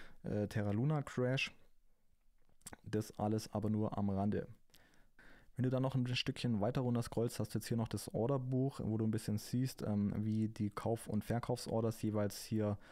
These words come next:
vom Volumen aus, äh, aussehen.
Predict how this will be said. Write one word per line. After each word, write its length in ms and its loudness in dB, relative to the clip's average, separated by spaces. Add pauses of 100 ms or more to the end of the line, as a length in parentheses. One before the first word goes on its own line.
(100)
vom 180 0
Volumen 400 2
aus, 420 -2 (540)
äh, 220 0
aussehen. 420 0